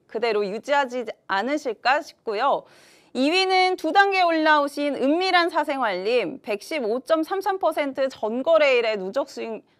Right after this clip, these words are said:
내셨고 누적 수익률이 사백육십 퍼센트 가까이 다가오고 계신데, 어, 보유 종목 한번 살펴보겠습니다.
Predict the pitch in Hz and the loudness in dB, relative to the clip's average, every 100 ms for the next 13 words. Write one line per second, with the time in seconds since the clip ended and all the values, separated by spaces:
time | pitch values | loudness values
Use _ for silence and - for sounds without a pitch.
0 | _ - 214 330 277 - 190 180 240 349 | _ -2 0 2 2 0 -4 -4 -2 -2
1 | 339 302 294 269 226 277 392 - _ _ | -2 -4 -4 -4 -4 -4 -4 -10 _ _
2 | - 370 349 247 220 302 392 - _ - | -4 0 0 0 -4 -4 -8 -10 _ -2
3 | 320 320 240 - 202 156 _ _ _ 214 | 0 0 -6 -6 -6 -6 _ _ _ -14
4 | - 214 214 208 - 190 214 180 208 202 | 2 2 2 -2 -4 0 0 0 -4 -4
5 | 196 190 214 262 175 - _ _ _ _ | -6 -6 0 0 0 -4 _ _ _ _
6 | _ 220 208 339 392 440 381 294 262 285 | _ -6 0 2 4 2 0 -2 -2 -2
7 | 277 349 320 320 233 180 226 - 226 185 | -2 -4 -2 -4 -2 -4 -6 -6 -6 0
8 | 175 175 | 2 2